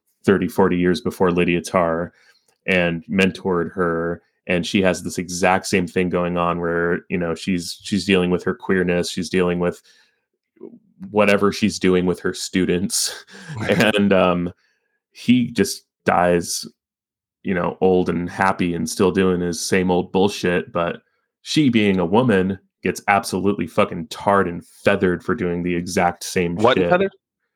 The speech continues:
Speaker 1: <laughs> That was not intentional.
Speaker 2: <laughs>
Speaker 1: Oh, good shit. Good shit. But it feels that way to me. Like, like, it's, they're almost the same movie. It's just, this is what happens to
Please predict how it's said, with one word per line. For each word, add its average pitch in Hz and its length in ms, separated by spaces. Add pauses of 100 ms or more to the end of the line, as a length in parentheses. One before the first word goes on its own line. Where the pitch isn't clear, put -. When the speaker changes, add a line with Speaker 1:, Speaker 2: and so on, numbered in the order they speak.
(520)
Speaker 1:
<laughs> - 420 (1900)
That 113 180
was 110 240
not 101 420
intentional. 113 800 (120)
Speaker 2:
<laughs> - 60 (1200)
Speaker 1:
Oh, 107 640
good 123 240
shit. - 500
Good 104 220
shit. 90 400 (480)
But 110 400
it 139 80
feels 226 320
that 101 180
way 90 160
to 90 60
me. 87 240
Like, 87 380 (500)
like, 95 220
it's, - 240
they're 110 240
almost 123 360
the 117 80
same 113 380
movie. 113 380
It's 92 140
just, 101 200
this 107 180
is 101 120
what 101 140
happens 98 440
to 90 220